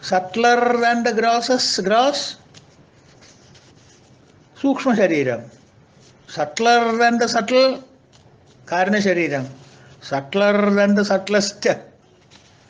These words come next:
പരമാ-, പരമാത്മാ.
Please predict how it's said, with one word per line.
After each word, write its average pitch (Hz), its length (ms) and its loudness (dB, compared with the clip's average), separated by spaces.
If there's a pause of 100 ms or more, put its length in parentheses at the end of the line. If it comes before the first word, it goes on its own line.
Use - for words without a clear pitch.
(300)
പരമാ-, 147 480 -10 (800)
പരമാത്മാ. 147 1000 -2